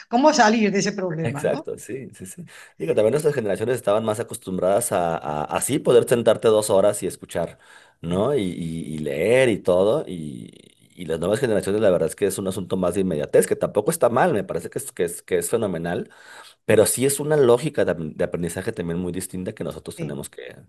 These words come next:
Speaker 1: es
Speaker 2: que
Speaker 1: así,
Speaker 2: comprender.
Speaker 1: es así. Oye, el momento más especial que hayas vivido en tu carrera hasta el momento.
Speaker 2: Uf,
Speaker 1: Nosotros
Speaker 2: eh,
Speaker 1: estamos haciendo ya también, eh, un poco de balance, ¿no? Y te voy a pedir que lo,
Speaker 2: claro.
Speaker 1: que lo hagas tú también,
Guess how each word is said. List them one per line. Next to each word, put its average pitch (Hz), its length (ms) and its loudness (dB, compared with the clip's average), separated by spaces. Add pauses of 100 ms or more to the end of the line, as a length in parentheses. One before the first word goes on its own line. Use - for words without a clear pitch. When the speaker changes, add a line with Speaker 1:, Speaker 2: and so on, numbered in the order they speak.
Speaker 1:
es 175 180 -12
Speaker 2:
que 180 40 -12
Speaker 1:
así, 69 220 -8
Speaker 2:
comprender. 160 200 -18 (220)
Speaker 1:
es 185 180 -12
así. 175 320 -8 (320)
Oye, 214 200 2
el 233 80 4
momento 247 320 4
más 294 160 6
especial 240 520 0
que 214 80 -2
hayas 226 200 2
vivido 214 320 0
en 208 80 -6
tu 202 100 -10
carrera 202 320 -2
hasta 208 160 -4
el 190 60 -6
momento. 147 520 -6 (640)
Speaker 2:
Uf, - 440 2
Speaker 1:
Nosotros 269 240 8
Speaker 2:
eh, - 0 -
Speaker 1:
estamos 262 360 4
haciendo 247 500 2
ya 240 180 4
también, 240 360 0
eh, 226 120 -4
un 220 200 -6
poco 254 160 0
de 240 60 4
balance, 202 560 2
¿no? 269 160 -2
Y 269 60 -6
te 208 100 -2
voy 175 100 -4
a - 40 -6
pedir 226 280 0
que 156 120 8
lo, 180 40 8
Speaker 2:
claro. - 240 -2
Speaker 1:
que 226 120 -4
lo 214 100 2
hagas 254 300 4
tú 226 100 -12
también, 202 440 0